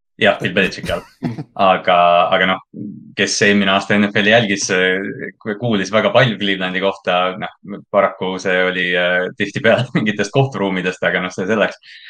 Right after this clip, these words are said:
Speaker 1: Äh, eelmine aasta siis see meeskond, äh, treidis endale Deshaun Watsoni Houston Texansist, kes siis, äh, mängis ühede-, üksteist nädalat oli vist suspension, kui ma ei eksi, või?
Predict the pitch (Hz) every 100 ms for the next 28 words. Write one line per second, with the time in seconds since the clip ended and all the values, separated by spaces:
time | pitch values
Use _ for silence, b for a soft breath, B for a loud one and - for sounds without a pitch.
0 | B - - 92 92 95 127 123 101 101
1 | 104 101 117 120 120 - 101 101 95 95
2 | 92 117 113 95 98 92 92 95 - 127
3 | 101 135 - 170 151 131 127 117 113 117
4 | 120 110 110 - 98 - 95 92 - 92
5 | 90 87 101 110 98 87 - - - -
6 | 101 110 123 135 135 95 - 107 92 82
7 | 82 87 82 - - 90 - 80 82 82
8 | 78 73